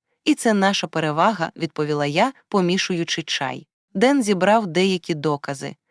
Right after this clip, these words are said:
Зробив скріншоти їхніх листувань із телефона своєї дружини. Він навчився читати її повідомлення, коли вона була у душі. Я зробила те саме з телефоном чоловіка. Кожен вечір вони брехали нам,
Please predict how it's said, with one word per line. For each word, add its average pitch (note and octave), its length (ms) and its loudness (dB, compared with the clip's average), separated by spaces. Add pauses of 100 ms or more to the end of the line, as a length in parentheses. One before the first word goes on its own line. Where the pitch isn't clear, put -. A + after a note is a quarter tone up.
(200)
Зробив G#3 440 2
скріншоти F#3 680 -2
їхніх D#3+ 420 -4
листувань D#3+ 560 -2 (160)
із G#3 140 -2
телефона F3+ 580 0
своєї D#3 500 -2
дружини. D#3 640 -2 (380)
Він C#4 240 4
навчився G3+ 520 0
читати F3+ 480 0
її D#3 280 -2
повідомлення, B3 840 0 (240)
коли A#3 300 4
вона F3+ 300 2
була D#3 300 0
у D3 100 -4
душі. C#3+ 500 -6 (340)
Я C4+ 200 4
зробила G3+ 460 4
те D#3+ 200 -4
саме C4 440 0
з - 100 -16
телефоном F3+ 600 0
чоловіка. F3 720 -4 (380)
Кожен A#3 340 2
вечір G#3+ 400 0
вони F3+ 300 0
брехали D#3 600 0
нам, A#3+ 320 2